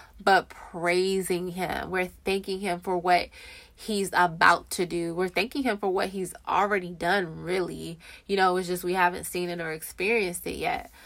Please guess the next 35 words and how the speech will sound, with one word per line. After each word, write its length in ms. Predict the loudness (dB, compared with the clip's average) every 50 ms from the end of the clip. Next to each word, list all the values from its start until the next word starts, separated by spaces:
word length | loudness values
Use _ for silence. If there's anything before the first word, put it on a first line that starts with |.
| -20 -16 -6 0
But 220 | 2 2 4 6
that's, 320 | 8 10 10 10 8 4 2
that's 220 | 6 6 6 6 4
a 60 | -2
faith 320 | 0 2 2 2 2 0
move, 440 | -6 -8 -8 -8 -10 -12 -16 -18 -20 _ _ -6
right? 400 | 0 2 4 4 4 2 0 -4 -10 _ _ _ _ _ _ _ -18 -12 -12 -10 -6
It's 120 | -2 0 2
so 200 | 4 4 2 2
funny 260 | 0 -2 -2 -2 -4
'cause 200 | -6 -6 -6 -2
God 240 | 0 2 2 2 2
has 180 | 0 -2 -4
been 180 | -4 -6 -2 4
talking 280 | 4 4 4 4 -2
to 120 | -6 -6 -6
me 140 | -4 -2 0
every 180 | 0 0 0
single 300 | 0 -2 -4 -6 -6 -6
day. 440 | -2 0 0 0 0 -2 -4 -6 -8 -10 -16 -20 -20 -20 -20 -20 -8
He's, 320 | -2 2 2 2 2 2
like, 400 | 2 4 4 4 2 -2 -6 -10
challenging 680 | -6 -2 4 6 6 8 6 6 2 -2 -4 -6 -6 -8
me, 180 | -8 -6 -4
like, 180 | -2 -2 -2 -4
"What's 380 | -4 0 2 2 2 0 -2 -4
your 160 | -4 -4 -6 -6 -2
faith 360 | 0 2 2 2 0 -4 -10 -12
move?" 680 | -8 -4 -4 -4 -2 -4 -6 -8 -10 -14 -16 -18 -20 -20 -20 -20 -18 -18 -16 -8
So 140 | 0 6 8
I 200 | 10 10 10 8
actually 240 | 6 2 -2 -2 0
wanna, 300 | 0 0 0 0 -2 -2
you 160 | -2 0 2
know, 340 | 2 2 2 0 -2 -6